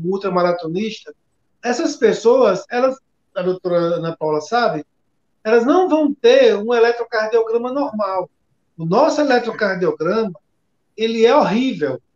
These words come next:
O meu eletrocardiograma, eu tenho inversão de ondas T de V um a V seis, das, todas as precordiais. Então, eu quis correr a maratona dos Estados Unidos e eu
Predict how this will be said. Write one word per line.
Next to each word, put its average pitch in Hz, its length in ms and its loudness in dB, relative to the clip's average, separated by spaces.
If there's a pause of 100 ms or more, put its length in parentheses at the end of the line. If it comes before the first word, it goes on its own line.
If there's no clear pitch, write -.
(440)
O 202 60 -8
meu 220 280 4
eletrocardiograma, 226 1040 2
eu 247 240 4
tenho 262 180 -2
inversão 247 500 2
de 208 180 2
ondas 214 420 2
T 208 260 2 (280)
de 226 220 -6
V 220 180 8
um 247 140 2
a 285 100 4
V 294 160 0
seis, 226 680 0
das, 170 300 -12
todas 262 200 -2
as 254 120 -10
precordiais. 202 880 0 (560)
Então, 214 240 2
eu 240 140 6
quis 240 220 -6
correr 220 280 2
a 214 60 2
maratona 180 800 -2 (920)
dos 151 160 -14
Estados 165 380 -6
Unidos 208 420 -4
e 220 240 -8 (140)
eu 185 80 -20